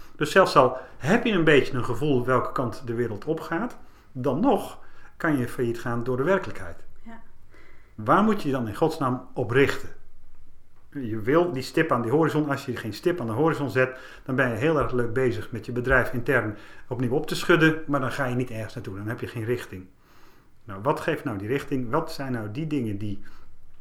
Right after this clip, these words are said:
Speaker 1: ehm, die, die, eh, waarvan je weet dat die niet veranderen? Dat is dat die hetzelfde blijven <clears throat> de komende jaren. Het enige wat je ve-, weet dat exact hetzelfde blijft nu als over honderd jaar,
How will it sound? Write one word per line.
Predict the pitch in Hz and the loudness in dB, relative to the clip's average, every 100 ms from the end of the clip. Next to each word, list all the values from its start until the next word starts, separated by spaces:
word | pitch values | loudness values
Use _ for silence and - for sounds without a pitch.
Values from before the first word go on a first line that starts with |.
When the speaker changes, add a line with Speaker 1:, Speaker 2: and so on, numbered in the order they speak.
| - - - - | -14 -16 -18 -8
Speaker 1:
ehm, | 131 117 113 104 - | -4 -2 -2 -6 -10
die, | 110 110 110 127 | -10 -8 -8 -8
die, | 117 107 104 | -6 -4 -6
eh, | 98 95 - - - - - - - - - - - | -8 -12 -16 -18 -16 -16 -14 -14 -16 -16 -16 -18 -6
waarvan | - 139 196 | -4 0 0
je | |
weet | 170 180 | 0 0
dat | 175 | 0
die | 139 | 0
niet | 135 | -2
veranderen? | - 160 185 98 - - | -2 -2 -2 -2 -6 -6
Dat | 135 151 | -4 -4
is | 143 | -4
dat | 127 | -4
die | 127 | -6
hetzelfde | 110 - 214 131 98 | -6 -2 -2 -2 -4
blijven | 113 107 - - - | -6 -6 -6 -6 4
<clears throat> | 156 180 | 6 6
de | 147 | 4
komende | - 139 123 117 | 4 6 4 2
jaren. | 110 98 92 - - - - - - - | 0 0 -4 -6 -8 -10 -12 -14 -14 -10
Het | - | -2
enige | 160 233 208 | 4 6 4
wat | 160 - | 0 -6
je | |
ve-, | 117 127 107 | -8 -10 -4
weet | 120 | -2
dat | 123 - | -2 -4
exact | - 117 - - | -4 -4 -4 -2
hetzelfde | - 151 143 117 | -2 0 0 -2
blijft | 110 98 - | -2 -4 -4
nu | 110 143 110 - - - | 0 2 2 -4 -14 -6
als | - - | -4 -2
over | 123 101 | -4 -4
honderd | 95 117 98 | -4 -4 -4
jaar, | 110 110 147 156 | -2 2 4 2